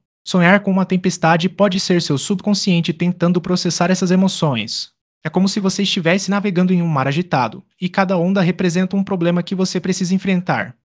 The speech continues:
A relação entre emoções e interpretações de sonhos. As emoções que você sente durante um sonho de tempestade são cruciais para entender o que ele realmente significa.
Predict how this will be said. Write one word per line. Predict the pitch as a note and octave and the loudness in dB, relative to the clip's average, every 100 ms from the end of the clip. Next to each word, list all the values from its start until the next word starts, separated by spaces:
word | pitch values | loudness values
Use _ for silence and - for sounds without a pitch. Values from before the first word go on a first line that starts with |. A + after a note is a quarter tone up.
| - | -6
A | |
relação | A2 C3+ F3 F3+ E3 E3 | -2 0 0 0 0 0
entre | F#3 | 0
emoções | F3+ F3 - D3 D#3+ - | 0 -2 -2 -2 -2 -2
e | F#3+ | -4
interpretações | G#3+ A3 G#3+ G3 G3 E3 - C#3 | -2 -2 -2 -2 -2 -2 -2 -4
de | B2+ D#3 | -2 -4
sonhos. | - F3+ F#3 | -2 0 0
As | F#3 | 0
emoções | G3+ F#3+ - D#3+ E3+ | 0 0 0 0 -2
que | - | -4
você | E3+ F3 | -4 -2
sente | G3+ - G#3 G3 | -2 0 0 -2
durante | D#3+ D#3+ F3+ F#3+ | -2 0 0 0
um | |
sonho | D#3+ - F3 F3+ | -2 0 0 2
de | D3+ | 0
tempestade | D#3 F3 F#3+ F#3 - E3+ E3 | -2 -2 -2 -4 0 0 0
são | E3 G3 G3 | -2 -2 -2
cruciais | G3 G#3 - F3+ F#3+ | -2 -2 0 2 0
para | - G#3+ G#3+ | 0 0 0
entender | G3+ G#3+ E3 E3+ | 0 0 2 0
o | |
que | E3+ F3 | 0 0
ele | D3 | 0
realmente | C3+ F#3 G3 F3+ F#3 | 0 0 2 0 0
significa. | E3+ G#3 F#3 F3 - D3+ A2+ G#2 | -2 -2 -2 -2 -4 -6 -6 -12